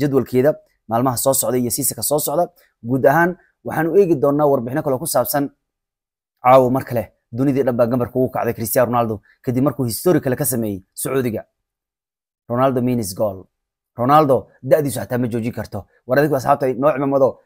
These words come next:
oo idinkuna subscribe-ka noo saar kuwa channel-ka cusub halka ugu jiray, share-ta iyo like-tana ay noo saari karaan channel-ka, si asxaabta kale baroniga jecel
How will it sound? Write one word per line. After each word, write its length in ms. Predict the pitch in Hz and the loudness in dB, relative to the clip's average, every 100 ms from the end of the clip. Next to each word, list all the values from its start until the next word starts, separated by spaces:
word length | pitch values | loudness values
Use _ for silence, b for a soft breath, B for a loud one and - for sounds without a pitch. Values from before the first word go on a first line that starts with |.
| b | b
oo 140 | 123 135 | 0 0
idinkuna 260 | 143 135 | 0 -2
subscribe-ka 420 | 120 110 143 127 123 | -4 -2 0 0 -2
noo 100 | 127 | 0
saar 200 | 127 110 | 0 0
kuwa 120 | 131 | 0
channel-ka 220 | 127 120 107 | -2 -4 -6
cusub 200 | - 120 | -4 -4
halka 160 | 113 | -4
ugu 200 | 120 147 | -4 -2
jiray, 220 | 147 151 147 - B _ | 2 2 0 -8 B _
share-ta 380 | - 156 127 - | -4 -2 -2 -2
iyo 120 | 120 | 0
like-tana 320 | 120 120 113 85 - | 0 0 -4 -8 -10
ay 140 | 113 113 | -6 -2
noo 160 | 123 | 0
saari 260 | 147 135 120 | 0 2 0
karaan 200 | 120 117 | 0 -2
channel-ka, 320 | 170 160 156 156 b b - | 2 2 2 -4 b b -2
si 140 | 247 | 0
asxaabta 300 | 196 165 156 | 0 -2 -2
kale 240 | 151 131 - | 0 0 -2
baroniga 340 | 135 139 120 | -2 0 -2
jecel 360 | 107 113 127 | -4 0 0